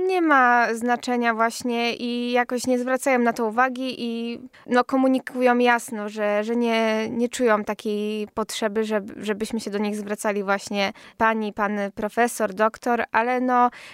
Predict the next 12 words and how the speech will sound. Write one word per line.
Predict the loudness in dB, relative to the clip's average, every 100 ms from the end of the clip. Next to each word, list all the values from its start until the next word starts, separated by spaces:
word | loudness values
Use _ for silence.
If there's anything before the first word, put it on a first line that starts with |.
| -2
jednak | 2 4 4 0 -2
lepiej, | 0 2 0 0 0 0 2 2 2
y, | 2
zaczynając | 0 4 4 4 0
studia, | -4 0 2 4
pamiętać | 4 2 2 0 -2
właśnie, | -2 -2 -2 -2 0 0 0 0 0 -2
y, | -2
o, | 0 2 2 0 -2
o | -4
tym, | -2 -4
żeby | -4 -4